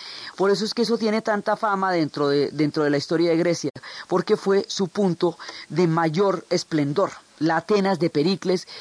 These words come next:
O sea, el tipo se vuelve tan impresionante que todo lo que se relaciona con él recibe el epíteto de grandeza, la Atenas de Pericles, el siglo de Pericles, la era de Pericles. Entonces, con él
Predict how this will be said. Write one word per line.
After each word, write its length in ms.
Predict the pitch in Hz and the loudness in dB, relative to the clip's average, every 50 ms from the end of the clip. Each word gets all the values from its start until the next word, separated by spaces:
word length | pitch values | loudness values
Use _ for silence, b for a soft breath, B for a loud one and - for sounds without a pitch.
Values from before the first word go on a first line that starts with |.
| B B B | B B B
O 20 | B | B
sea, 140 | - 208 196 | -2 0 0
el 220 | - 190 190 - | 2 0 0 0
tipo 240 | - 233 - 269 277 | 0 -2 -2 0 0
se 80 | 240 | 2
vuelve 260 | 214 190 190 202 226 220 | 2 2 4 2 2 2
tan 160 | 220 202 175 | 2 2 0
impresionante 720 | 165 - 165 156 - 180 165 165 160 147 - - 147 - B B B B B B B B | 0 0 0 -2 0 0 0 2 0 0 -2 -4 -8 -10 B B B B B B B B
que 120 | 202 202 | 0 0
todo 300 | - - 247 247 247 269 | 2 2 0 2 2 2
lo 140 | 269 254 220 | 2 0 0
que 100 | - 208 | -2 -2
se 140 | - - 185 | -2 -2 0
relaciona 500 | 170 175 165 160 156 196 185 185 208 208 | 0 2 0 0 0 0 -2 0 -2 -2
con 240 | - 180 170 175 196 | -2 0 0 2 2
él 260 | 185 160 151 151 - B B B B B B B B - | 2 2 0 0 -4 B B B B B B B B -6
recibe 600 | 147 - 175 196 185 - - 220 220 214 220 214 | -2 0 2 0 0 0 0 0 2 4 4 4
el 80 | 196 | 2
epíteto 440 | 180 - 196 175 190 190 180 185 170 | 2 0 0 0 0 0 2 2 2
de 100 | 151 143 | 2 4
grandeza, 520 | 139 139 135 143 160 180 165 - - - - | 2 2 0 0 0 -2 -2 -2 -6 -10 -6
la 140 | - 131 139 | -4 -2 -2
Atenas 340 | 139 - 160 147 151 151 139 | -2 0 0 2 2 2 0
de 80 | 147 | 0
Pericles, 640 | 143 143 135 151 165 151 - 143 143 143 - - - B B B | 0 0 2 2 2 0 0 0 0 0 -2 -4 -12 B B B
el 160 | B 160 165 | B -2 -2
siglo 320 | - - 175 170 143 147 143 | 0 0 -2 0 0 2 2
de 100 | 139 131 | 0 2
Pericles, 580 | - 143 156 165 160 - 156 147 143 - - - | 0 0 0 0 0 0 -2 -2 -2 -2 -4 -2
la 240 | 143 160 151 143 151 | 0 0 2 2 2
era 220 | 170 175 160 151 | 2 2 2 2
de 100 | 143 135 | 0 0
Pericles. 500 | - 131 135 131 - - 123 127 - - _ B B B B B B B B B B B B B B B | -2 -4 -6 -6 -6 -6 -8 -6 -8 -8 _ B B B B B B B B B B B B B B B
Entonces, 280 | B - 202 220 208 | B 0 0 2 2
con 220 | - - 247 247 262 | 2 0 2 2 4
él 240 | 247 226 214 185 | 2 2 2 0